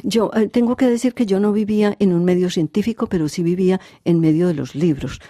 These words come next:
Yo desde, no había aprendido a leer y yo dormía con los libros y mi papá decía, "Pero es que ya la niña cree que va a aprender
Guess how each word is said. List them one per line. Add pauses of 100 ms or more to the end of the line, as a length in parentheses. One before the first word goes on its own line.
(100)
Yo
desde, (180)
no
había
aprendido
a
leer
y
yo
dormía
con
los
libros
y
mi
papá
decía, (200)
"Pero
es
que
ya
la
niña
cree
que
va
a
aprender